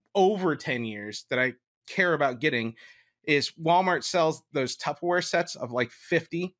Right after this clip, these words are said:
of the Tupperware <laughs> for, like, six dollars. And Rachel hates that I buy them every year,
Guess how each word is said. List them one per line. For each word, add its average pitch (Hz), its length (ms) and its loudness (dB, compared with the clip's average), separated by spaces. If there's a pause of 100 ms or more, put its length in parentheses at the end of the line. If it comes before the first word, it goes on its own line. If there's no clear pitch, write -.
(120)
of 135 160 -4
the 127 80 2
Tupperware 180 680 0 (100)
<laughs> - 120 -20
for, - 160 0
like, 139 180 2
six - 300 -2
dollars. 135 420 0 (920)
And 156 140 2
Rachel 165 240 2
hates 151 280 -2
that 160 100 0
I 131 60 2
buy 127 200 0
them 147 100 -6
every 156 220 -4
year, 170 220 -2